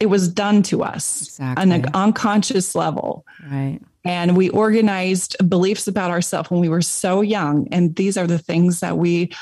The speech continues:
Speaker 1: as we wake up, we become vitally un-, um,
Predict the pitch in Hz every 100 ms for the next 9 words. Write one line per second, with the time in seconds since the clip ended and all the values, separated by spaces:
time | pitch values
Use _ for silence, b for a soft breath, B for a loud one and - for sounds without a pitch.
0 | B B B - - 190 180 180 165 196
1 | 208 - 202 160 170 - 170 185 202 196
2 | 170 185 208 214 190 185 180 175 - _
3 | - 165 156